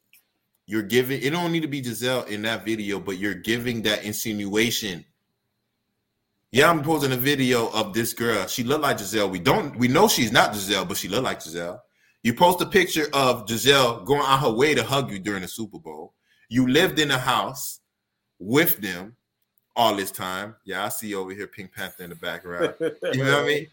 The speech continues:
Speaker 1: Yeah. You, you, you, you do all these things. You're, see, one thing where Tom Brady effed up was, I'm never gonna have another dude live in my house.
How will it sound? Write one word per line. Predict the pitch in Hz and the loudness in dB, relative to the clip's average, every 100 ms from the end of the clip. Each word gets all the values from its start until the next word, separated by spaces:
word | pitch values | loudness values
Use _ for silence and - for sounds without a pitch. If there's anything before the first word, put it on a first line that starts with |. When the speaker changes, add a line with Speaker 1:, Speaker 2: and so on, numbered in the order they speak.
| _ - 120 | _ -20 -4
Speaker 1:
Yeah. | 127 147 143 117 107 - _ _ | 4 6 6 4 0 -10 _ _
You, | 135 151 | -2 -2
you, | 143 156 | -2 -6
you, | 143 160 | -6 -6
you | 151 170 | -4 -6
do | 131 139 226 247 | -4 -2 4 6
all | 214 175 | 6 4
these | 175 170 | -2 -6
things. | 160 160 156 147 123 | -4 -4 -4 -6 -4
You're, | 147 151 - | -2 -4 -8
see, | - 151 | -8 -6
one | 127 160 214 | -4 -4 -4
thing | 190 170 | -6 -4
where | 156 147 | -2 -2
Tom | 170 160 | -2 -2
Brady | 151 151 147 | -2 -2 0
effed | 143 147 151 | -2 -2 -4
up | 143 - | -4 -4
was, | 110 104 95 - _ _ _ _ _ _ _ _ _ _ _ | -4 -4 -6 -12 _ _ _ _ _ _ _ _ _ _ _
I'm | - 131 113 | -2 -2 0
never | 117 110 | 0 -2
gonna | 95 95 95 | -4 -6 -6
have | 101 90 90 | -4 -6 -6
another | 87 87 87 | -8 -8 -10
dude | - 87 82 | -10 -10 -6
live | 87 85 | -8 -6
in | |
my | 82 82 | -6 -8
house. | 85 78 82 - | -8 -10 -10 -14